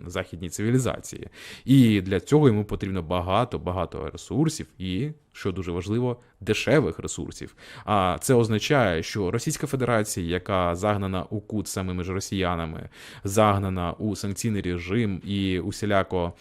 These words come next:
скажімо так, е, неприваблива з точки зору міжнародної політики для умовного Заходу та країн, що є у ареалі політичного Заходу,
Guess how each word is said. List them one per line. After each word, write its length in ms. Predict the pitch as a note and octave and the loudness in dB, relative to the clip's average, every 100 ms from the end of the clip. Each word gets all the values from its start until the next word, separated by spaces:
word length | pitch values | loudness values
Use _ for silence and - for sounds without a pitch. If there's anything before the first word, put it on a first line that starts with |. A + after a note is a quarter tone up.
| - - | -20 -18
скажімо 320 | - G2 F#2+ | -6 -4 -2
так, 240 | F2+ - - | -4 -6 -4
е, 180 | E2 F2+ | -4 -4
неприваблива 1160 | F#2+ G#2+ A#2 - B2 A2 G2+ F2+ G2 F2 E2+ E2 | -6 0 0 2 2 6 4 4 -2 -2 -4 -6
з 60 | |
точки 260 | - F#2 G#2+ | -6 -6 -4
зору 380 | G2+ G2 F#2+ F2+ | -2 0 0 0
міжнародної 580 | G#2 G2 G2 F#2 G2 G2+ | -2 -2 -2 -2 -2 -2
політики 540 | B2+ E3+ E3+ D#3 D3 | 0 0 0 0 0
для 420 | G#2+ G#2+ G2 F#2 - - - - | 0 0 0 -2 -6 -18 -16 -2
умовного 400 | A#2 G#2+ G#2 G2+ | 2 2 2 2
Заходу 480 | G2 G#2 G2+ F#2 F2+ | 2 2 0 -4 -4
та 520 | F2 F2+ F2 E2 D#2+ - - | -2 0 0 0 -2 -6 -8
країн, 440 | - G#2 G#2 G2+ G2 - - | -2 2 2 0 -4 -14 -14
що 500 | - - G#2+ G2+ F2 | -8 0 2 4 2
є 540 | G2+ G#2 F#2+ F#2 F2 - - | 0 0 2 0 -2 -4 -4
у 120 | B2 | -4
ареалі 800 | - G#2 G2+ G2+ F#2 F2 E2+ D#2+ F2+ | -2 -2 2 2 2 2 0 -2 -4
політичного 720 | - G2 F#2+ G#2 - F#2 F#2 | -4 -2 -2 -4 -4 -6 -4
Заходу, 540 | F#2 D3+ F3+ E3+ D3 | 2 4 4 2 0